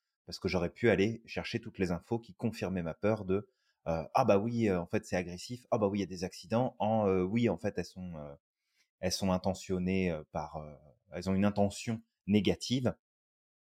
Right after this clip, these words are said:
Non, pas du tout, c'est comme les requins, ils ont pas l'intention de te bouffer.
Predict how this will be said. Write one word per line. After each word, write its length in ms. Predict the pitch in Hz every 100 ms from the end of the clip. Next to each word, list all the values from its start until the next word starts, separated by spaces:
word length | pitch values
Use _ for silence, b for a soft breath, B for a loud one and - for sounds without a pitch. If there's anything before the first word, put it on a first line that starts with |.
| _ -
Non, 220 | 107 117 110
pas 140 | 92
du 120 | 92
tout, 200 | - 127
c'est 140 | - 95
comme 180 | 85
les 60 | 90
requins, 380 | 87 95 127 110
ils 120 | 90
ont 60 | 82
pas 120 | 87
l'intention 440 | 87 80 82 113
de 40 | 101
te 60 |
bouffer. 440 | 82 76 90 123